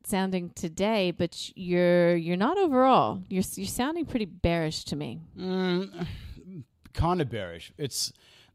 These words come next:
Speaker 2: the situation at the moment in markets, particularly liquidity across a variety of asset classes, particularly bond markets, is very, very poor by usual standards. And we're heading into a very seasonally weak period when it comes to liquidity and market depth.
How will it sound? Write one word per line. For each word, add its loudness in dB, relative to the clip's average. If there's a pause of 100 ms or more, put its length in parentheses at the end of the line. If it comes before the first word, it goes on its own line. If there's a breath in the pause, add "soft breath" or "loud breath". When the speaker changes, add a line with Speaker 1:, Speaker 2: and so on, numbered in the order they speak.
Speaker 2:
the -8
situation 2
at 2
the 0
moment -2
in -4
markets, -2
particularly -2
liquidity -4
across -2
a -4
variety 4
of 0
asset 0
classes, 0
particularly -6
bond -6
markets, -4
is -8
very, 0
very -2
poor -2
by -2
usual -4
standards. -4 (500 soft breath)
And -8
we're -4
heading -2
into -4
a -4
very -4
seasonally -6
weak -10 (200)
period -6
when -8
it -16
comes -8
to -4
liquidity -4
and -4
market -4
depth. -2